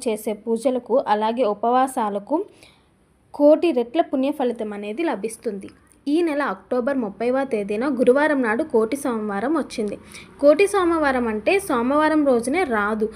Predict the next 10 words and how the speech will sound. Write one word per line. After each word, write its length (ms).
ఈ 100
కార్తీక 500
మాసంలో 500
సప్తమి 560
తిథి 260
నాడు 280
ఎప్పుడైతే 600
శ్రవణ 460
నక్షత్రం 580
వస్తుందో 500